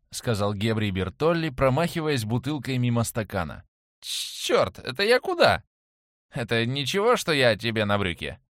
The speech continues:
"К счастью. Ну, правильно. Да, что я хотел сказать? Весело тут у вас, вот что я хотел сказать". "Еще как", — подхватил Шабан. Он чувствовал себя в той стадии опьянения, за которой начинается уже провал.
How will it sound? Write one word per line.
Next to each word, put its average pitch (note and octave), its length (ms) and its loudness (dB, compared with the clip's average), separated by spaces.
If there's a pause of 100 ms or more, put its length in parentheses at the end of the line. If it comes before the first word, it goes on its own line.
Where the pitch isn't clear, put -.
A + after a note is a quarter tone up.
(440)
"К - 40 -16
счастью. E3 580 -2 (420)
Ну, E3 220 -6
правильно. D#2+ 600 0 (500)
Да, D#3 320 4
что - 300 0
я C#3 80 6
хотел C3 320 2
сказать? C3 420 2
Весело F#3+ 580 4
тут D3 180 0
у D3+ 80 6
вас, C3+ 340 8
вот C#3+ 400 0
что - 240 2
я G#2+ 200 6
хотел G2+ 380 0
сказать". F#2+ 560 -2 (800)
"Еще F#2+ 720 -2
как", — - 460 -8 (600)
подхватил F#2 600 -6
Шабан. D#2+ 500 -6 (720)
Он E3+ 240 -2
чувствовал D3 640 -2
себя C3+ 380 4
в - 60 -6
той C3+ 180 2
стадии C3 380 2
опьянения, A#2+ 680 0
за F2 160 -6
которой B2 380 2
начинается B2 640 0
уже B2 240 0
провал. C3 520 2